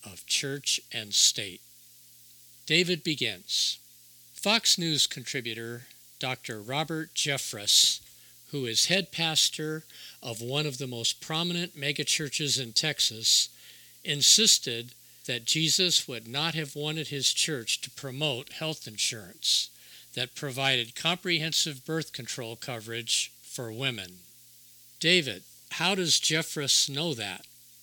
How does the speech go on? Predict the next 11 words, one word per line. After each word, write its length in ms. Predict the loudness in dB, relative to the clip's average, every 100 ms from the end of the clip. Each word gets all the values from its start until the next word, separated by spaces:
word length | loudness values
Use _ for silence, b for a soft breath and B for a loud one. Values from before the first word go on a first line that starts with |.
| -20 -20 -4
Is 240 | 2 4
he 240 | 4 2 0
hearing 440 | 0 2 2 0
the 80 | -2
voices 600 | -2 2 6 6 6 4
in 200 | 2 -6
his 300 | -4 4 4
head 220 | 4 2
again? 440 | 2 2 -2 -2 -10 -20 -20 -20 -20 -20 -20 -20 -20 -20 -14 6
David 340 | 8 8 4
continues. 840 | -2 -2 -4 -4 -8 -6 -4 -4